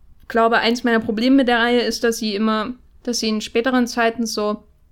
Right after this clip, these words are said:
die Mythologie und so, dass das alles so wichtig wird, weil es eben Franchise ist, ne, und alle sind mit allen Verwandten und bla bla bla. Während der Kern der Geschichte ja nicht Jack Sparrow ist, sondern dieses, äh, äh, eigentlich nicht so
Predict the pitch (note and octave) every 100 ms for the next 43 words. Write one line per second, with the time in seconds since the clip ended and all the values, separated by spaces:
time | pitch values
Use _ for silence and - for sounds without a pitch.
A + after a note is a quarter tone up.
0 | _ _ A#3+ B3 B3 B3 A#3+ B3 C4 D4+
1 | D4 A#3 A#3 A#3+ A#3 A#3 - A3+ B3 B3+
2 | A3+ C4+ - B3 - A3+ A3 A3+ - A#3
3 | A#3 - A#3+ C4 A3+ G3+ G3+ - A3+ A#3
4 | A3 B3 G#3+ G#3+ A3 A#3 A#3 A3+ - G#3
5 | G#3+ A3 F3+ G3 G3+ F#3+ G3 G3+ G#3 G#3
6 | G#3 A3 - - - - A#3+ B3 A3 -
7 | B3+ C4+ D#4+ D#4 A#3 A#3 A#3+ A3+ A3+ G#3+
8 | A#3+ B3 A#3 - A#3 A#3+ A#3 A3+ A3+ A3
9 | A3+ A3 - _ - A3+ A3+ A#3 - -
10 | A3 A3 A3 A3 G#3 G#3 A3 G#3+ C#4+ -
11 | - - - - A#3 A#3+ A#3 A3+ A#3+ A#3+
12 | - A#3+ B3 A#3+